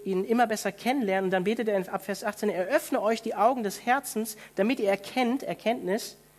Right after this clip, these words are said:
„was für eine Hoffnung Gott euch gegeben hat, als er euch berief.“ Also genau da benutzt er auch diese Sprache und betet dafür, dass sie diese Erkenntnis bekommen, die ihnen geschenkt ist in Christus. Finde ich ganz interessant,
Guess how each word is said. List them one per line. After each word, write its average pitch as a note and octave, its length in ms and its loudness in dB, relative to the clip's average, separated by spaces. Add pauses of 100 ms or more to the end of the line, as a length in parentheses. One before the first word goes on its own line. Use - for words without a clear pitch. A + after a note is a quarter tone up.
(760)
„was G#3+ 160 2
für - 140 0
eine F#3+ 240 -2
Hoffnung A3 360 2
Gott F#3 220 0
euch F#3 280 -2
gegeben F3+ 420 0
hat, D#3+ 200 -4
als E3 220 -2
er F3 60 -6
euch D#3+ 160 -8
berief.“ E3 480 -4 (1120)
Also F3 180 -2
genau G#3 280 4
da A#3 180 4
benutzt A3+ 320 -2
er G#3 80 2
auch F#3+ 60 -2
diese G3+ 200 -4
Sprache C4 460 2
und G3 200 0
betet E4+ 320 2
dafür, F#3 300 2
dass G3 180 0
sie G#3 200 -2 (440)
diese F#3+ 380 -2 (200)
Erkenntnis G#3 600 -2
bekommen, G3 560 2 (180)
die E3+ 140 -2
ihnen E3 120 -2
geschenkt E3 460 -4
ist E3 360 -8 (100)
in E3 140 -4
Christus. E3+ 440 -6
Finde G#3+ 240 0
ich G3+ 60 -4
ganz G#3 160 2
interessant, G3 520 -2